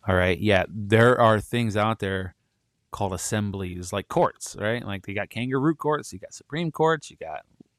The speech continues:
county courts, and, you know, uh, small claims court. No, there is one rightful assembly when it comes to this government. And again, it's the assembly of the people. Now, what have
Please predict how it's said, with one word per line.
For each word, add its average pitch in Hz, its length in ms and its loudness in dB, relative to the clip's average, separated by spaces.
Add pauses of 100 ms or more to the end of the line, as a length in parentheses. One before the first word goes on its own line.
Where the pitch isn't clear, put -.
(160)
county 135 300 -4
courts, 147 480 -2
and, 80 280 -14
you 98 100 -8
know, 85 340 -10 (520)
uh, - 440 -6 (580)
small 90 280 0
claims 147 360 4
court. 139 300 4 (260)
No, 110 240 4 (760)
there 104 160 6
is 95 140 0 (680)
one 110 280 4
rightful 107 360 2
assembly 95 480 -2 (1500)
when 92 100 -4
it 90 80 -4
comes 101 200 -2
to 90 60 -8
this 92 140 -4
government. 90 460 -4 (500)
And 95 100 -4
again, 92 200 0
it's 85 140 -6
the - 40 -8
assembly 95 320 -2
of 90 60 -2
the 87 80 -8
people. 113 260 0
Now, 95 360 4 (1200)
what 117 300 4
have 127 880 0